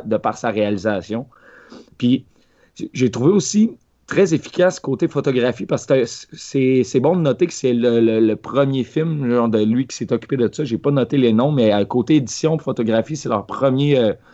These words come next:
leur premier film. J'ai trouvé que c'est un film qui était très, très, très efficace dans les scènes de jour, mais qui l'était moins peut-être quand on va de nuit. C'est peut-être le budget ou tout, mais ça devient très, très sombre. Fait que ça, on, on risque d'en reparler.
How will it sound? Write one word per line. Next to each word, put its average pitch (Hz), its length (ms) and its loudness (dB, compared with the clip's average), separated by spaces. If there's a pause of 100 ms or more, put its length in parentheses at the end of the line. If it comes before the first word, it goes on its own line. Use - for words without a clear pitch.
(280)
leur 113 180 -2
premier 135 300 -2
film. 165 260 -6 (480)
J'ai 120 160 0
trouvé 139 220 2
que 139 260 2 (140)
c'est - 140 -8
un 135 100 0
film 175 200 -2
qui 123 280 0
était 135 240 0 (120)
très, 160 220 0
très, 160 160 -2
très 160 240 -2
efficace 151 400 -2
dans 127 100 0
les 117 160 0
scènes 143 360 -2
de 113 160 4
jour, 156 600 0
mais 131 140 -2
qui - 140 -2
l'était 123 320 2
moins 143 180 0
peut-être 147 340 -4
quand 123 240 -4
on 117 140 0
va 131 180 -2
de 117 200 2
nuit. 123 360 0 (120)
C'est - 260 -6
peut-être 156 280 -2
le 135 100 2
budget 113 340 -2
ou 143 240 0
tout, 170 240 -6
mais 160 60 -4
ça 120 160 -2
devient 117 260 0
très, 131 160 -2
très 113 240 -2
sombre. 131 320 -4
Fait 104 80 -6
que - 80 -16
ça, 131 80 -6
on, 107 240 0
on 101 60 0
risque 113 180 -2
d'en 117 120 0
reparler. 110 460 -4